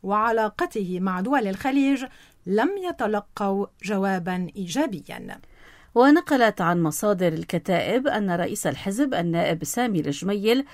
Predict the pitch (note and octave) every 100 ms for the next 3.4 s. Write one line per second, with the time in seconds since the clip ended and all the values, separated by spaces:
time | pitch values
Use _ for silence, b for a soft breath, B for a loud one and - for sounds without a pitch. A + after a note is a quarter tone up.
0 | B B - D4+ C#4+ A3+ F#3 F#3+ E3+ E3
1 | A3 F#3 - D#3+ - G3 F#3+ B3 D4 G3+
2 | D#3 D#3+ - F3 G#3 D3+ C#3+ G3+ E3 -
3 | D#3+ F#3 B3 A#3